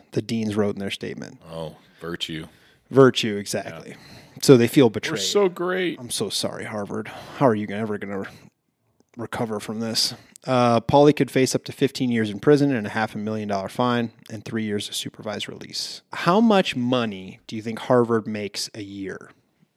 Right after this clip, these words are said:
Speaker 1: in revenue?
Speaker 2: Oh, you mean colleges are in business to make money?
Speaker 1: <gasps> Who knew? So how much?
Speaker 2: Two billion dollars.
Speaker 1: Five point eight billion dollars. This is,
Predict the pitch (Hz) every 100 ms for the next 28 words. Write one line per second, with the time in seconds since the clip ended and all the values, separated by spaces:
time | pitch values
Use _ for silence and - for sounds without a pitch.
0 | _ 123 104 98 - 62 - _ _ _
1 | _ _ _ _ _ 110 113 110 107 98
2 | 85 _ _ _ _ _ _ _ _ _
3 | - 85 90 95 92 85 82 85 87 87
4 | 87 117 175 185 196 214 220 185 - 143
5 | _ _ _ _ _ _ _ _ _ -
6 | 120 104 123 113 92 _ _ _ _ _
7 | _ _ _ _ _ _ - 131 127 127
8 | - - - _ - 104 87 80 - -
9 | _ _ _ _ _ - 135 120 127 -
10 | 123 117 - 113 101 110 101 98 95 92
11 | 98 - - - - - 120 - 117 104